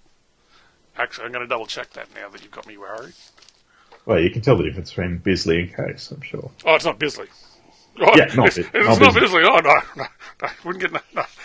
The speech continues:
Speaker 1: It's not the Gorgomobile. Um, <laughs> it's not the Dart. Um, there are only Australian listeners that will get that reference. Um, yeah, it's, it's definitely Case. It's definitely Morrison. You have two questions remaining.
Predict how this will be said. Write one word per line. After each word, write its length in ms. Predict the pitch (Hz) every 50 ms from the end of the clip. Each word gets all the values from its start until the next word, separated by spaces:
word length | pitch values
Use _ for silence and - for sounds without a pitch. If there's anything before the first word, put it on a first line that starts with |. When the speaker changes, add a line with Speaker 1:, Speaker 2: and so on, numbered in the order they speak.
| - -
Speaker 1:
It's 140 | _ - -
not 160 | 202 233 -
the 80 | 170 160
Gorgomobile. 500 | 147 160 165 160 151 143 123 110 110 107 - - - - -
Um, 460 | 156 156 160 156 156 151 147 135 - _ _ _ _ _ _ _ - - _ _ _ -
<laughs> 720 | - - _ _ _ _ _ _ 960 - - - - _
it's 300 | - - - - - -
not 200 | - - - -
the 100 | - 156
Dart. 440 | 135 123 - 120 120 117 110 - - - _ _ _ _ _ _
Um, 540 | 139 135 127 123 123 123 123 120 - - 117 - _ _ - - _ - _ _ _ _ _ _ _ _ _ _ _ _ _ _ _ _ _ _ -
there 180 | 123 123 123 123
are 140 | 117 110 127
only 180 | 131 127 123 120
Australian 480 | 117 - - - 107 113 113 110 110 113
listeners 300 | 107 - - 127 107 -
that 100 | - -
will 100 | 104 101
get 200 | 110 - - _
that 120 | - -
reference. 340 | - - - - _ - - - _ _ - _
Um, 260 | - 143 139 139 135 135
yeah, 100 | 143 139
it's, 440 | 135 147 139 - - - - - - -
it's 300 | 131 127 - - - - _ _ _ _ _
definitely 340 | - 131 139 - 165 156 156
Case. 380 | - - 147 139 143 139 - -
It's 120 | - -
definitely 260 | 117 107 123 123 117
Morrison. 460 | 113 113 113 117 117 - - 123 113 120 _ - _ _ - - - _ _ _ -
You 80 | 127 113
have 140 | 107 -
two 200 | - - - 135
questions 440 | 123 - - 123 - - 127 117 -
remaining. 400 | 117 110 104 104 101 101 98 101